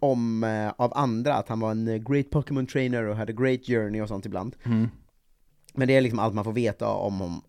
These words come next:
Speaker 1: om honom. Eh, det sägs aldrig att han är död, men man får aldrig liksom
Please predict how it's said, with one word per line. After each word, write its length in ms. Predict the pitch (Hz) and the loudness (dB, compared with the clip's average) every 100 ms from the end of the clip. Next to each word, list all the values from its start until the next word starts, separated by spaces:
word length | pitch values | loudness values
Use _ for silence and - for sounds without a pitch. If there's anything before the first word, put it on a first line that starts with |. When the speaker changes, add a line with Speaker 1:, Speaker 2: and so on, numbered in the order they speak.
| - | -6
Speaker 1:
om 140 | 110 | -4
honom. 260 | 101 107 170 - - _ _ | -2 -2 -4 -8 -20 _ _
Eh, 220 | 107 104 101 | -6 -4 -4
det 100 | 113 | -6
sägs 360 | 120 - 151 180 | -4 0 0 2
aldrig 220 | 170 117 | 2 2
att 60 | 110 | 0
han 100 | 107 | -2
är 80 | 104 | -4
död, 640 | 127 202 69 90 135 165 - | 0 2 2 -2 -6 -10 -8
men 560 | 127 120 120 117 113 117 | -4 -2 -2 -4 -6 -2
man 220 | 120 120 | 0 0
får 100 | 123 | 0
aldrig 220 | 113 104 | 0 -2
liksom 320 | 104 104 95 | -6 -8 -10